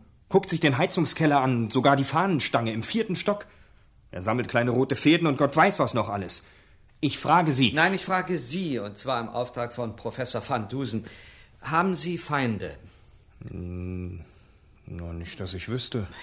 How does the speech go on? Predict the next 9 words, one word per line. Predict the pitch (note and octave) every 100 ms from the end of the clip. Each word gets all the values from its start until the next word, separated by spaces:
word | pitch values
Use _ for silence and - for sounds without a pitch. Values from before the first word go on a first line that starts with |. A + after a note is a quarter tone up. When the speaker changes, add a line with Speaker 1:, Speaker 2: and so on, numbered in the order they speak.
| -
Speaker 2:
Jeder | E2 F2+
Mensch | F2 F#2 C3+ -
hat | B2+ -
Feinde. | - F2+ F#2 F2 D#2 - - -
Speaker 1:
Ach | - - - - -
Gott, | - - -
was | - -
heißt | D#2+ -
Feinde? | - - D#2 D#2+ E2